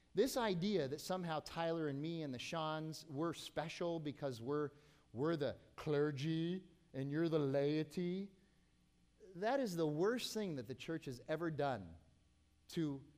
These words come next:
the body of Christ, is to make s-, this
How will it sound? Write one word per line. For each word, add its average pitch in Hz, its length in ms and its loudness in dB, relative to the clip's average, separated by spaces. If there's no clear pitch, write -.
the 139 60 0
body 135 340 0
of 131 160 -8
Christ, 123 500 -4
is 139 180 -6
to 160 120 -4
make 180 260 -2
s-, - 160 -10
this 151 280 -4